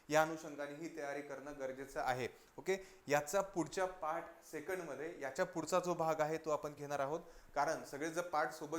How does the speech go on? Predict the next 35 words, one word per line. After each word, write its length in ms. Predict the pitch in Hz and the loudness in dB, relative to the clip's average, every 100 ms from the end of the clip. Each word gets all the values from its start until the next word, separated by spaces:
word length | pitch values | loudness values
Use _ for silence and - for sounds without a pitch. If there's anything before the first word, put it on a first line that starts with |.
| 160 | -6
घेतले 240 | 160 156 151 | -10 -2 -2
असते, 240 | 147 143 | -2 -4
तर 60 | 147 | -6
व्हिडिओ 260 | 139 147 160 | -4 -6 -6
खूपच 300 | 175 185 180 | -6 -6 -4
लेंदी 240 | 156 151 160 | -2 -2 -4
झालेला 340 | 160 156 151 | -4 -2 0
असता. 260 | 151 - 180 - - - | -2 -2 -6 -8 -20 -4
यामुळे 360 | 143 185 165 165 | 2 4 4 -2
आपण 280 | 143 151 165 | -4 -4 -6
सेकंड 420 | - 160 196 202 | -4 -2 -2 -2
पार्टमध्ये 520 | 202 160 160 156 165 | 2 2 0 -4 -2
राहिलेला 340 | 156 139 143 147 | -2 -2 -2 -4
उर्वरित 320 | 151 143 156 175 | -4 -2 0 -2
भाग 320 | 147 131 135 | -4 -10 -8
जो 140 | 131 | -6
आहे, 180 | 131 131 | -4 -4
तो 120 | 135 | -6
डिस्कस 460 | 131 131 - 170 160 | -8 -8 -4 -6 -4
करणार 300 | 151 147 151 | -6 -4 -4
आहोत. 180 | 151 196 - - - | -2 -6 -8 -20 -4
तत्पूर्वी 380 | 170 - 202 208 | -2 -2 -4 -4
परत 260 | 208 180 208 | 0 2 2
सांग-, 300 | - 196 165 | 0 -4 -6
परत 400 | - 180 190 196 | -6 0 0 2
एकदा 200 | 175 190 | 0 0
सांगेल, 380 | 190 165 185 220 - - - | 0 -2 -2 -4 -12 -16 0
राज्यसेवेसाठी 840 | 135 143 202 202 190 185 185 208 | 4 4 2 -2 -4 -4 -6 -4
एमपीएससी 400 | 165 160 170 165 | -4 -4 -6 -4
मेंटरशिप 760 | 175 151 156 160 185 - - - | -4 -4 -4 -2 -4 -4 -6 2
बॅच 280 | 147 170 170 | 4 4 2
जे 240 | 135 156 | -4 0
आहे, 280 | 147 143 170 - - - - | 0 0 -4 -6 -16 -10 2
ते 60 | |
आपण 400 | 160 156 156 170 | 4 4 -2 -4